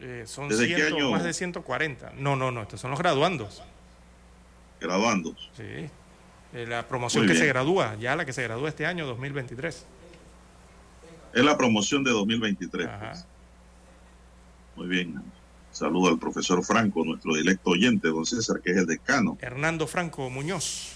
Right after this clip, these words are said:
Speaker 2: Hernando Franco, un gran oyente nuestro. Las veces que lo he encontrado, dice, "Escucho a César Lara y a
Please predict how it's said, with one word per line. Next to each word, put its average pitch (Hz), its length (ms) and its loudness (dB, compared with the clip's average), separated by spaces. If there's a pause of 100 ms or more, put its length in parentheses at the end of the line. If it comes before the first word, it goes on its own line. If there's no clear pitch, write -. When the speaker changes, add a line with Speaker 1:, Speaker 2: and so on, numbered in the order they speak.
(220)
Speaker 2:
Hernando 98 500 4
Franco, 120 400 2
un 85 80 -2
gran 104 240 4
oyente 98 420 4
nuestro. 98 500 -2
Las 73 100 -10 (280)
veces 117 320 4
que 95 80 2
lo 87 200 4
he 104 40 6
encontrado, 104 500 4
dice, 104 220 2
"Escucho 117 340 -2
a 101 40 2
César 92 280 -2
Lara 117 340 2
y 95 60 2
a 78 180 -2